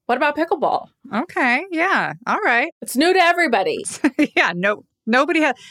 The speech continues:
Speaker 2: w-, until you said tennis, I was like, "That could be anything. That could be any, you could be doing anything while playing pickleball, as far as I know." <laughs> Well, what about, like, okay, I know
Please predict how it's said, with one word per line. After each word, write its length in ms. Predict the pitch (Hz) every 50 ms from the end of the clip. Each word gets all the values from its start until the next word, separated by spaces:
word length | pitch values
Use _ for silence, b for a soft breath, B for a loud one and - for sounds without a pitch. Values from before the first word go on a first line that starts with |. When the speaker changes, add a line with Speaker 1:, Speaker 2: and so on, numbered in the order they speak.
| B B
Speaker 2:
w-, 160 | 214 240 -
until 220 | 247 226 277 269 285
you 80 | 294
said 160 | 269 294 240
tennis, 300 | - 262 254 240 226 202
I 60 | 208 190
was 100 | 185 175
like, 200 | 185 170 160 -
"That 140 | - 208 -
could 100 | - 330
be 120 | 240 226 196
anything. 500 | 220 302 302 240 - - 233 - - 170 262 523 - -
That 100 | 208 -
could 100 | 254 220
be 100 | 202 190
any, 220 | - 208 226 240 220
you 140 | 208 240 247
could 100 | 277 233
be 180 | 226 190 180 b b b b b b b b _ _ -
doing 340 | 190 226 226 240 247 233 233 -
anything 540 | 190 196 190 185 175 165 - 151 147 135
while 180 | 147 147 143 151
playing 320 | - - 170 156 156 156 170
pickleball, 460 | - 165 - - 151 151 143 139 135
as 100 | 139 -
far 200 | - 160 143 131
as 140 | 156 151 -
I 160 | 160 151 147
know." 360 | 147 147 143 139 139 156 175 170
<laughs> 40 | - - 302 - _ - - _ B B B B B B B B
Well, 120 | 277 294
what 120 | 277 359 427
about, 280 | 453 453 403 339 285
like, 180 | 269 277 262 -
okay, 340 | - 240 - 262 214 175 - -
I 140 | - 202 226
know 400 | 240 254 254 254 247 247 -